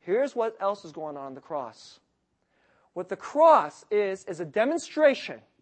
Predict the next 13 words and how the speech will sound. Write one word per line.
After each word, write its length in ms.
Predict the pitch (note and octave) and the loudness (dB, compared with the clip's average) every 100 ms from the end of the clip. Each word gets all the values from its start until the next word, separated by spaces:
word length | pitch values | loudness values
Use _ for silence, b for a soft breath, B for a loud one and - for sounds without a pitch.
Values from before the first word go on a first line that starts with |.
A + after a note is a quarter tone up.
| _ _ _ _ _ _ _ _ _ b b b b b | _ _ _ _ _ _ _ _ _ b b b b b
of 200 | A3+ F#3 | -2 -2
the 100 | - | -4
inner 320 | A#3 C4 D4+ D#4 | 0 2 4 2
power 480 | - A#3 A3 A#3 | -2 -2 0 0
of 160 | G#3 E3 | -2 -6
the 80 | D#3+ | -8
Trinity 520 | - - G#3+ G3+ G#3+ | -14 -12 -10 -10 -12
itself. 640 | D3 - - A#2+ G#2+ - _ _ _ _ _ - | -16 -18 -16 -16 -16 -20 _ _ _ _ _ -20
This 80 | D#3+ | -16
is 80 | |
what 160 | E3+ D#3+ | -12 -10
it 100 | D#3 | -10
is. 280 | B2+ - | -14 -16